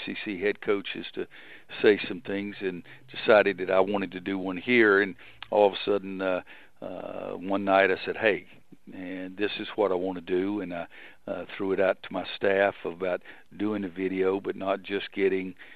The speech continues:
you know, five or ten guys. I wanted to get somebody from every national championship team that we had had, and I thought that was, uh, one way so you could make that choice.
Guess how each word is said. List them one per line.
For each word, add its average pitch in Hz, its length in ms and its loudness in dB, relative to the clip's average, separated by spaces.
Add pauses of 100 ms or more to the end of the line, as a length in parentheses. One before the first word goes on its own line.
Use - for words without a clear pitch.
(220)
you 92 100 -12
know, 90 240 -8 (220)
five 98 260 4
or 87 60 -8
ten 101 360 -4
guys. 98 400 2 (440)
I 98 100 -2
wanted 95 320 -6
to 92 40 -16
get 92 200 -4 (100)
somebody 95 560 -4 (240)
from 92 200 -10
every 98 280 -2
national 95 520 -6
championship 98 720 -6
team 95 260 -8
that 87 160 -8
we 92 140 -6
had 90 100 -8
had, 104 480 0 (400)
and 87 360 -8
I 87 100 -8
thought 90 300 0
that 98 220 0
was, 90 160 -10 (140)
uh, 92 120 -2 (360)
one 104 240 -2
way 95 200 2 (100)
so 90 220 0 (380)
you 98 100 -10
could 92 160 -12
make 95 260 -2
that 92 220 -4
choice. - 680 2